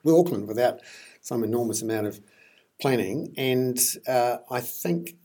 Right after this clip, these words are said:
this is shaping up to be a, a difficult battle between the government and councils, who are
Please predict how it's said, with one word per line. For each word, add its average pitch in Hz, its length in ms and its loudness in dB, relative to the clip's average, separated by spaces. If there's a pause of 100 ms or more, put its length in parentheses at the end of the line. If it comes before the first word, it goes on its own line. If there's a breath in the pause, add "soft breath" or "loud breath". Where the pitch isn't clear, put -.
this 127 540 -2
is 110 540 -2
shaping 120 460 0
up 117 180 -8
to 110 120 -10
be 110 500 -2
a, 101 460 -4 (1080 soft breath)
a 120 60 -2
difficult 139 640 0
battle 104 300 2
between 104 380 -2
the 98 80 -4
government 104 520 -2
and 98 280 -8
councils, 107 640 -8
who 110 200 0
are 104 440 2